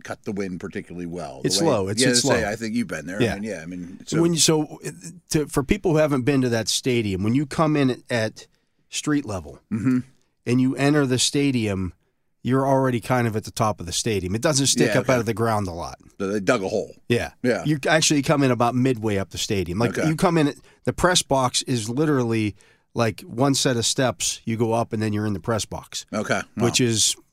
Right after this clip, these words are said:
Speaker 2: typically up higher in most stadiums.
Speaker 1: Yeah, sure. Usually you're in an elevator to
Speaker 2: Yeah.
Speaker 1: go up. Right, right, right.
Speaker 2: You don't do that there. It's pretty low.
Speaker 1: So the wind hits that stadium harder than most. Obviously, that city is a rough weather city by N F L standards, and it sounds like we're gonna get it heavy.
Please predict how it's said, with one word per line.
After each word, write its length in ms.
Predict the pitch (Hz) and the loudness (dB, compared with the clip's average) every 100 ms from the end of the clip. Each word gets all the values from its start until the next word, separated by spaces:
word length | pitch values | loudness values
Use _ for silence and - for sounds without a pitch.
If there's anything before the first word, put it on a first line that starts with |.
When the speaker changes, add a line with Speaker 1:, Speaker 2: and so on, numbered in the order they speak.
| _ - | _ 0
Speaker 2:
typically 480 | 156 131 113 113 110 | 0 0 -4 -2 -2
up 140 | 110 - - | -4 -8 -8
higher 320 | 104 104 104 | -4 -2 -2
in 80 | 101 | -2
most 280 | 101 95 | -4 -4
stadiums. 380 | - 135 104 85 | 0 0 0 0
Speaker 1:
Yeah, 260 | 131 123 90 | 0 0 -2
sure. 240 | - 117 | -2 -2
Usually 280 | 101 95 98 | -2 -4 -4
you're 200 | 92 90 | -6 -6
in 140 | - 110 | -4 -2
an 60 | |
elevator 440 | 101 117 90 87 85 | -2 -2 -4 -8 0
to 60 | |
Speaker 2:
Yeah. 120 | 123 90 | 0 0
Speaker 1:
go 60 | |
up. 120 | 82 117 | -4 -2
Right, 180 | 104 73 | -2 -2
right, 120 | 92 | -4
right. 240 | 90 78 - - | -4 -4 -10 -18
Speaker 2:
You 140 | - 127 | -4 2
don't 220 | 135 120 | 2 2
do 140 | 135 | 2
that 200 | 123 98 | 2 0
there. 160 | 90 82 | -4 -6
It's 240 | 95 - | -4 -4
pretty 240 | - - 127 | -4 -4 0
low. 300 | 120 98 - | 0 -2 -6
Speaker 1:
So 160 | - 117 | -4 -2
the 80 | 117 | 0
wind 280 | 165 156 | 0 -2
hits 340 | 127 110 151 - | -4 -4 -4 -2
that 220 | 131 120 | -4 -4
stadium 460 | - 123 110 110 104 | -4 -4 -4 -4 -4
harder 280 | 110 107 | -4 -4
than 140 | 107 104 | -4 -4
most. 480 | 95 92 101 - - _ _ _ - | -4 -6 -8 -14 -20 _ _ _ -6
Obviously, 380 | 113 113 113 113 | -2 -2 -2 -2
that 320 | 101 98 92 | -2 -2 -2
city 640 | - - - 151 104 98 - _ _ _ _ _ _ - - | -6 -2 0 0 -4 -8 -12 _ _ _ _ _ _ -20 -12
is 180 | 113 82 | -10 -8
a 200 | 87 80 - - _ - | -10 -12 -16 -20 _ -8
rough 400 | 113 135 123 - | -2 0 -2 -4
weather 320 | 113 98 87 | -6 -4 -6
city 340 | - 101 87 | -8 -8 -8
by 200 | 87 87 | -8 -8
N 100 | 87 | -8
F 100 | 82 | -10
L 100 | 87 | -10
standards, 560 | 80 - 85 82 107 110 | -10 -10 -10 -6 -6 -4
and 320 | 95 92 87 | -2 -2 -2
it 20 | 87 | -2
sounds 180 | 95 92 | -4 -4
like 100 | 92 | -4
we're 140 | 98 | -4
gonna 80 | 92 | -4
get 180 | 82 87 | -6 -8
it 120 | 78 | -8
heavy. 360 | - 78 104 | -8 -8 -8